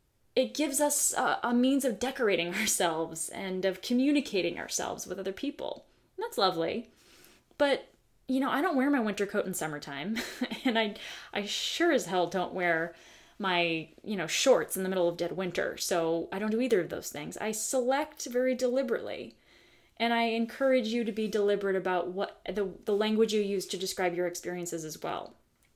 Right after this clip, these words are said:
And to the degree that having the label highly sensitive is helpful and props you up and gives you tools, wonderful. And, you know, I, y-, you'll notice that I've,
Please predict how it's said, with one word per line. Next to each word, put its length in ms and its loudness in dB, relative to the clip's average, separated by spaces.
And 320 -4
to 100 -4
the 220 0
degree 400 2
that 160 -2
having 320 -2
the 100 0
label 360 2
highly 260 0
sensitive 640 -8
is 420 2
helpful 720 4
and 560 -4
props 360 -2
you 120 4
up 180 0
and 160 -2
gives 240 0
you 440 2
tools, 600 0
wonderful. 800 0
And, 360 -4
you 80 -6
know, 140 -2
I, 320 0
y-, 140 -6
you'll 240 4
notice 340 0
that 120 -2
I've, 180 -2